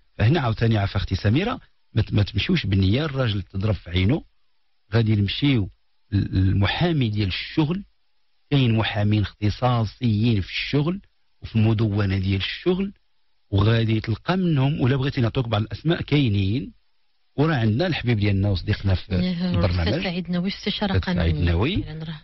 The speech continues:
Speaker 2: قلنا
Speaker 1: تحياتي
Speaker 2: قبل
Speaker 1: له.
Speaker 2: هذه. شنو
Speaker 1: يعني
Speaker 2: شنو
Speaker 1: تبارك الله يعطيك الفتاوي ويعطيك المسطرة مغيزة تخرجي من هنا ناضية.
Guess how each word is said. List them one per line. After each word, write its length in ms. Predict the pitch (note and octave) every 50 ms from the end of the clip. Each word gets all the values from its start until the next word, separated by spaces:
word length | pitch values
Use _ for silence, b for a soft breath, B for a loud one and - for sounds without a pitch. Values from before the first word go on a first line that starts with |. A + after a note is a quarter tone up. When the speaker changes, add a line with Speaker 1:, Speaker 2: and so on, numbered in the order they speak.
| - -
Speaker 2:
قلنا 220 | F3 F3 F3+ F3+
Speaker 1:
تحياتي 400 | E3 - - G2+ F#2+ F#2 D#2 D#2
Speaker 2:
قبل 100 | F#2+ F#2+
Speaker 1:
له. 160 | B2+ E3+ G#3 A#3+
Speaker 2:
هذه. 60 | - - - _ _ _ _ _ _ _
شنو 160 | - - F3+
Speaker 1:
يعني 220 | G2+ G2 F2+ F2 G#2+
Speaker 2:
شنو 140 | D#3 G3
Speaker 1:
تبارك 320 | F3 A#2+ A#2+ B2 A2 - C3
الله 180 | C#3+ F#3 A3
يعطيك 380 | G#3 C3+ A2 - C#3+ C3 - -
الفتاوي 720 | A#2+ G#2+ - - B2 A2+ - B2+ B2 B2+ D3 F#3+ G#3+ G#3
ويعطيك 360 | E3+ A#2+ G2 - B2+ A#2+ -
المسطرة 560 | B2 B2 B2+ A2+ - - C3 D3 E3 F#3 F#3+
مغيزة 640 | F3+ D#3 A#2+ A2+ B2 D#3+ D#3+ D3+ C#3+ C#3+ D3 F#3 G3
تخرجي 340 | - - - D3+ C#3 C#3+ D#3+
من 120 | E3 C#3+
هنا 220 | C3 D3 F#3 G3+
ناضية. 480 | G3+ F3 D3 E3 F3+ F#3 E3 B2 F2+